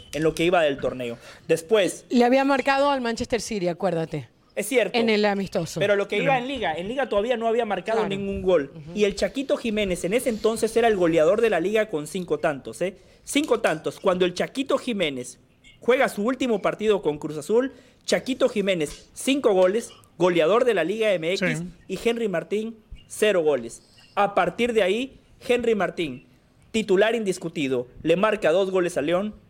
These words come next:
Speaker 1: le marca dos goles a Juárez, le marca un gol, eh, a Cruz Azul, le marca un gol a Pachuca, ha jugado de titular,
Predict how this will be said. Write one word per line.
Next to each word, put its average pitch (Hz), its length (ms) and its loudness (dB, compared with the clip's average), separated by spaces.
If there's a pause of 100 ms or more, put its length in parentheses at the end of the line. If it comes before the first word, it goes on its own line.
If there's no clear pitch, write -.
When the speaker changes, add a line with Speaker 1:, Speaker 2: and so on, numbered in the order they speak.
(180)
Speaker 1:
le 156 120 2
marca 190 460 0
dos 180 380 0
goles 170 240 0
a 135 80 -4
Juárez, 180 440 0 (300)
le 156 200 4
marca 185 520 0 (240)
un 180 220 2
gol, 175 400 2 (320)
eh, 143 300 0
a 143 160 -6
Cruz 156 240 -2
Azul, 214 420 0 (240)
le 147 140 2
marca 180 420 0
un 170 200 0
gol 170 160 2
a 165 80 0
Pachuca, 208 640 -2 (340)
ha 190 120 0
jugado 190 440 2
de 143 140 4
titular, 156 600 -4